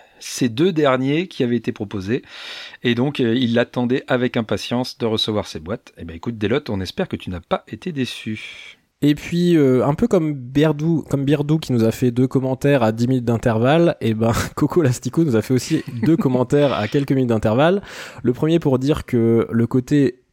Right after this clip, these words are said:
Speaker 2: euh, jeu, joueur, spectateur dont Cyrus parle, euh, pour Hot Streak lui fait penser, euh, aussi, bien sûr, à Colt Express, avec la sensation de regarder une scène d'action au cinéma, hein,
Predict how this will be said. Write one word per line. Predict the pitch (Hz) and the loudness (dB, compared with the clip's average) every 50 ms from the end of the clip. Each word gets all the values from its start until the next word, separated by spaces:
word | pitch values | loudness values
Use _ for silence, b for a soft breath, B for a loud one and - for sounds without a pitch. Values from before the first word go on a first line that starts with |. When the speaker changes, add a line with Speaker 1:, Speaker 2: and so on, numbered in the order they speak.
| - | -6
Speaker 2:
euh, | 113 117 110 110 | -2 0 0 0
jeu, | 107 110 131 160 165 170 170 - - - | 0 2 2 4 4 4 4 2 0 -4
joueur, | 120 113 135 156 160 - | -4 0 2 2 2 0
spectateur | - - 156 139 - 139 135 131 - 147 143 147 143 - - - - - | 0 -4 -4 -2 0 0 0 2 2 2 2 2 0 -2 -6 -10 -8 -6
dont | 110 110 113 | -6 -4 -4
Cyrus | 110 - - - 127 123 127 123 - | -4 -4 -2 0 0 0 0 -2 -2
parle, | - - 131 131 135 131 110 | -2 0 0 2 2 2 2
euh, | 104 104 104 104 104 101 | 2 2 2 2 0 -2
pour | - - 117 - 104 | -2 0 0 0 0
Hot | 110 - | 0 -2
Streak | - - - 131 127 - - - 87 | -4 -4 -2 -4 -4 -4 -8 -10 -10
lui | 110 107 107 110 107 | -8 -6 -4 -4 -4
fait | - - 120 | -4 -4 -6
penser, | - 107 113 - - 127 123 123 | -6 -6 -6 -4 -2 0 2 2
euh, | 110 104 101 | 2 2 0
aussi, | 101 101 - - 110 | -2 -2 -4 -6 -6
bien | 107 101 104 | -6 -8 -8
sûr, | - - 120 104 | -4 -4 -2 -2
à | 95 | -2
Colt | - - 120 117 110 | -2 0 -2 -2 0
Express, | - 107 - - 139 139 156 - - - B B B B B B B B B B | -2 -4 -2 0 0 0 0 -2 -4 -8 B B B B B B B B B B
avec | - 98 98 104 98 - | -6 -4 -2 -2 -2 -2
la | 104 | -2
sensation | - - 110 101 107 104 - 123 123 | -2 -2 -2 -2 -2 -2 -2 -2 -2
de | 117 110 | 0 0
regarder | 101 101 107 110 110 104 110 113 | 0 0 0 0 0 0 0 0
une | 117 110 101 | 0 -2 -2
scène | - - 120 120 113 | -2 -2 -2 0 -2
d'action | 104 104 101 - - - 120 113 | -2 -2 -2 -4 -4 -6 -4 -4
au | 104 | -4
cinéma, | - - - 101 98 95 107 123 | -4 -6 -8 -8 -6 -4 -2 -2
hein, | 131 113 110 117 117 | -2 -2 -2 -4 -6